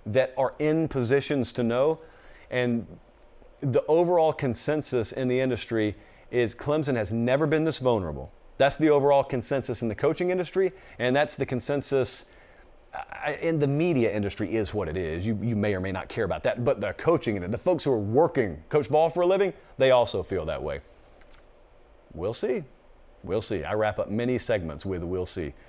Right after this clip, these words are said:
Uh, the last thing I wanted to touch on before we get to bowl best bets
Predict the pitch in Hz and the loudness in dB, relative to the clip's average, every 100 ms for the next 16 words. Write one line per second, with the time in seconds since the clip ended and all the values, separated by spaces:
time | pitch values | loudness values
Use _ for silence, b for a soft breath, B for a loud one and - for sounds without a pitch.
0 | B B B B - 120 113 131 151 208 | B B B B -2 -2 -2 0 2 4
1 | 254 - 202 151 135 113 104 127 113 107 | 2 2 2 4 2 0 0 0 0 -2
2 | 104 127 117 107 113 117 101 87 - 87 | 2 2 2 0 2 2 2 -2 -2 -4
3 | 87 - | -4 -6